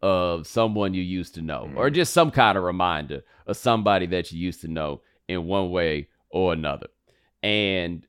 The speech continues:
Speaker 1: the Nets are just kind of packing up the house, doing that stuff, right? They're going through a divorce of sorts, right? Some things sticking around, but they packing up their things.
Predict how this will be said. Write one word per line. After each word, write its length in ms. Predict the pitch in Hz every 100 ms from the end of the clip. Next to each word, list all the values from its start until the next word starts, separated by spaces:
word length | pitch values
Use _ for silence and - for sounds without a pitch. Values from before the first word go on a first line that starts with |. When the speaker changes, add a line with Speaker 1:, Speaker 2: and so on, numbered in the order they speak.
| _
Speaker 1:
the 120 | 90 104
Nets 520 | 127 147 - - -
are 100 | 104
just 340 | 98 104 - - _
kind 200 | - 101 92
of 60 |
packing 320 | 107 92 101
up 100 | 90
the 60 | 82
house, 580 | 78 78 71 - - - _ _ - 82
doing 280 | 98 95
that 180 | 85 82
stuff, 400 | - 80 76 71
right? 420 | 73 80 80 80 - -
They're 160 | 90 87
going 260 | 90 92 82
through 140 | 98
a 40 |
divorce 440 | 87 82 90 82 85
of 80 | -
sorts, 480 | 95 80 73 -
right? 320 | 76 78 80 82
Some 160 | 92
things 240 | 92 92 85
sticking 260 | 98 92
around, 560 | 92 87 87 87 87 85
but 100 | 85
they 100 | 90
packing 400 | - 92 85 90
up 140 | 82
their 140 | 92 82
things. 640 | 82 80 78 78 76